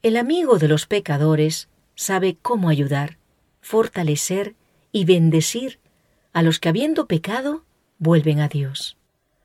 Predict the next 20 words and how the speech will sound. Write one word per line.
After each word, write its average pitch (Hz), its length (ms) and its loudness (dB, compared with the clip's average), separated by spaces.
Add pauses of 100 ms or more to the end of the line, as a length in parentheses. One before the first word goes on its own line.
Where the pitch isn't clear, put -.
(140)
Los 143 160 -4
que 180 100 2
busquen 220 440 4
a 196 80 2
Dios 214 260 6
de 196 100 6
todo 226 320 -2
su 175 160 -4
corazón 202 600 0 (420)
encontrarán 196 720 0
en 190 160 0
Él 233 180 4
una 226 220 2
ayuda 220 400 0
presente 196 580 -2
en 170 140 0
todo 254 300 -4
tiempo 175 580 0
de 151 100 2
necesidad. 156 680 -2